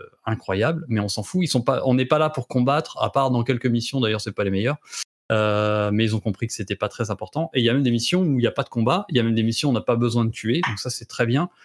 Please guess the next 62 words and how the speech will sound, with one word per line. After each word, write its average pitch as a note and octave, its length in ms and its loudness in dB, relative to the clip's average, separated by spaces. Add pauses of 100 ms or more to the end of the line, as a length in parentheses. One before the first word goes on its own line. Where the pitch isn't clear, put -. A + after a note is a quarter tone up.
(140)
Ils A#2 140 2
ont G#2+ 60 2
compris, B2 400 -4
enfin, G2 320 0
c'est - 140 -2
aussi A#2 200 0
une C3 80 4
manière B2+ 320 2
de A#2+ 120 2
dire, C3+ 200 2
bah, A2 140 2
les G#2+ 100 2 (100)
assassins, C3+ 280 0
c'est - 160 -6
pas A2+ 160 0
que - 140 -4
des, G#2 260 0
c'est G2 180 -2
pas A#2 140 2
des G#2 120 2
fous - 160 -6
furieux B2 420 2
qui B2 120 -4
butent A#2 240 -2
tout B2 100 -2
le A#2 60 4
monde, F#3+ 220 0 (240)
ça - 160 0
peut B2+ 160 2
être A#2+ 80 0
juste D3+ 380 0
des B2+ 220 4
gars C#3 160 4
qui - 140 -6
s'infiltrent C3+ 400 0
dans A#2+ 80 2
un A#2+ 80 4
endroit, B2 300 2
qui - 160 -6
piquent - 240 -4
le C3+ 100 2
truc D3+ 220 -4
qu'ils D3 100 2
doivent C3 160 2
piquer, C3 300 0
puis C#3 160 -2
qui B2+ 120 -2
s'en B2 200 2
vont C3 160 2
ni C3+ 120 2
vu B2 120 2
ni B2 100 2
connu. B2+ 320 0 (540)
Euh, A#2 360 4
donc C3 240 0
il D#3+ 40 0
y D3+ 40 4
a, C#3 100 0
il D3 80 2
y C3+ 40 2
a C#3 60 2
une, C3 120 2